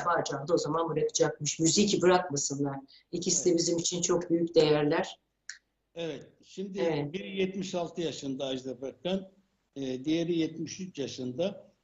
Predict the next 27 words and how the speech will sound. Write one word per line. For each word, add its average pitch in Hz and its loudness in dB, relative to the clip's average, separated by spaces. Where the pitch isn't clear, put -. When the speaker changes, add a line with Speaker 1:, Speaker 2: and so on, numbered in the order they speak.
Speaker 2:
Allah 175 0
sağlık 156 -2
ve 156 0
uzun 147 -4
ömürler 147 0
versin 120 -8
ikisine. 147 -8
Yetmiş 170 4
üç 165 8
Speaker 1:
Amin. 156 6
Speaker 2:
yaşındaki 156 -4
bir 175 2
sanatçıya 160 -2
yetmiş 160 -2
altı 160 -2
yaşındaki 139 -4
birisi 165 -2
rol 170 4
model 160 0
olabiliyorsa, 165 0
e, 143 -2
bunu 175 0
ayakta 170 2
alkışlamak 127 -4
lazım. 110 -6
Ayakta. 135 0
Speaker 1:
Çün-, - 4